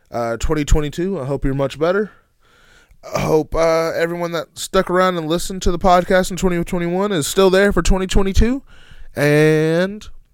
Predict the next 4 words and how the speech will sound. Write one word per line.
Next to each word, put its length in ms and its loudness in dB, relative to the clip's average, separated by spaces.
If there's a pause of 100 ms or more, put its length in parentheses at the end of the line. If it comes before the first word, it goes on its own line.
with 240 -4
that 420 2 (840)
being 280 2
said 480 4